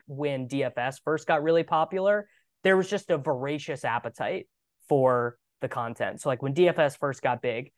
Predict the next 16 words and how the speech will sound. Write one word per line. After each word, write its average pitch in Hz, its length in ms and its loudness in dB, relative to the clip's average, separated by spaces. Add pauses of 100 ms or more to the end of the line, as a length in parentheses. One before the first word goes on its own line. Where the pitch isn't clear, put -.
(260)
Bales 170 720 4
was 151 200 -4
doing 135 540 -2 (360)
his 139 160 -2
books, 120 520 -2
and 151 120 0
his 147 120 0
books 143 280 -2
were 147 80 -4
selling 131 360 -4
like 123 180 -2
crazy, 117 500 -2
and 131 120 -6
people 147 260 -2
would 160 180 2
pay 185 340 2